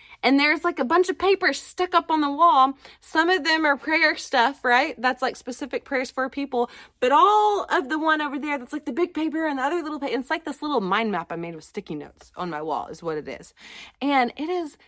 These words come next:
this planning and this dreaming. I have had a dream of a, like, conference, of a women's conference for, like, ten years, y'all. <laughs> For, like, ten years.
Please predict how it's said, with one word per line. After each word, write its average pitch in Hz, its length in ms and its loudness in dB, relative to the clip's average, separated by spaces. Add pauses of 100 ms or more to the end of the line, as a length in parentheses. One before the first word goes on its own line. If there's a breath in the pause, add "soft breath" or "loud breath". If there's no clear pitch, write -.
(140 soft breath)
this 269 260 -4 (140)
planning 320 500 -4
and 233 100 0
this 240 240 -2
dreaming. 226 680 -2
I 254 100 4
have 339 300 -2
had 269 480 2
a 226 100 -4
dream 214 760 -2 (440 loud breath)
of 247 280 4
a, 247 300 2 (540 soft breath)
like, 233 260 0 (140)
conference, 320 880 0
of 233 100 -4
a 247 80 2
women's 294 380 0
conference 214 540 -6 (840)
for, 320 140 0
like, 277 180 4
ten 311 320 2
years, 302 300 -2
y'all. 196 360 -4
<laughs> - 60 -20 (1400 loud breath)
For, - 60 -2
like, 349 180 2
ten 359 320 2
years. 285 340 -2